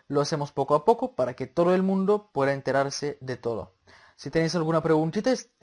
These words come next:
yo estaría, em, estaría muy contento de poder, ah, ayudaros y contestaros a las preguntas debajo del vídeo. Las espero ahí. Y si eres nuevo, pues te invito a suscribirte. Gracias también por valorar estos vídeos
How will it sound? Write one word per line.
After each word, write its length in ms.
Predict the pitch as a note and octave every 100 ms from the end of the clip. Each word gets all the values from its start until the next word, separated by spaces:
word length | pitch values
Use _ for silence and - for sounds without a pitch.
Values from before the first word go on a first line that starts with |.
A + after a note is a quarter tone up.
| -
yo 180 | D#3 D3+
estaría, 760 | D3+ D3+ D3+ D3+ D3 C#3 - -
em, 580 | C#3+ C#3 C3 C3 A#2+ B2 _ _ _ _ _
estaría 260 | - C#3 C#3
muy 140 | C#3+
contento 520 | C#3 C#3+ F3 F#3 F3+ D#3
de 100 | B2+
poder, 420 | C#3+ D#3 C#3+ - - - - _ _
ah, 360 | - C#3 C3 -
ayudaros 720 | - C3+ C#3 E3 F#3+ G#3 - -
y 220 | C3 B2
contestaros 580 | - A#2+ B2+ D#3 D#3+ D#3
a 20 |
las 140 | C3+ -
preguntas 560 | C#3 D3 F#3 F#3+ G3
debajo 320 | D3 C#3 - D3
del 80 |
vídeo. 480 | C#3+ F#3+ A3 C4 C4+ _
Las 180 | C3+ C#3
espero 320 | C3+ D#3 D3+
ahí. 300 | E3+ C#4 - - - -
Y 100 | F4+
si 100 | B3+
eres 240 | A#3+ A#3
nuevo, 240 | A3 A3+ G#3
pues 160 | E3
te 120 | - C#3+
invito 360 | C#3 D#3 E3
a 60 | D3+
suscribirte. 840 | D3 - D3 D3 F3+ - F3 F3
Gracias 400 | D3 D3+ D#3+ D3+
también 280 | D#3+ E3+ F3+
por 140 | D3
valorar 380 | C3 C3 C#3 F3
estos 340 | F#3 - G3
vídeos 460 | D#3+ F3+ F3 F3